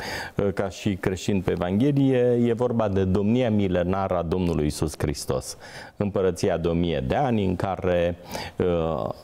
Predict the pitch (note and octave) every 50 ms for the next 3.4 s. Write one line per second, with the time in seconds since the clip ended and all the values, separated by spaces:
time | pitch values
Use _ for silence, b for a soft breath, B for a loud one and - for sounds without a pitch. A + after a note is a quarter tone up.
0 | - - - - G2 - - - C4+ - - - G2+ F2 E2+ F2+ A#2 A#2 G#2 G2
1 | F#2 F2 D#2+ D2+ - - C3 C3 A#2+ G#2+ - - - - D#2+ F#2 A#2+ A2+ - -
2 | - F#2 E2+ F2+ G2 G2+ F#2 F2 E2 D2+ D2 - - F#2 - - - - C#2 C2
3 | - - - B2+ C3 B2+ -